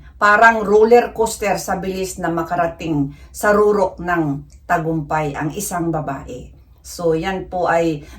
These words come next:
ninety-nine percent tamang technique.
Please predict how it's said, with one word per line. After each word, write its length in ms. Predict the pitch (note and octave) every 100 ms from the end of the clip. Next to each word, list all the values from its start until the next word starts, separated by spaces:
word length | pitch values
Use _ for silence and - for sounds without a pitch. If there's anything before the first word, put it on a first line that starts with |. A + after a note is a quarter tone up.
| -
ninety-nine 800 | G#3+ C4 C#4+ C4+ C4+ A#3+ A3+ G#3
percent 640 | G3 F#3+ - F#3+ D#3 C3+ - - - - - - - - -
tamang 560 | G#3+ A#3 A#3 G#3+ G#3
technique. 640 | - F#3 - F3+ D#3+ -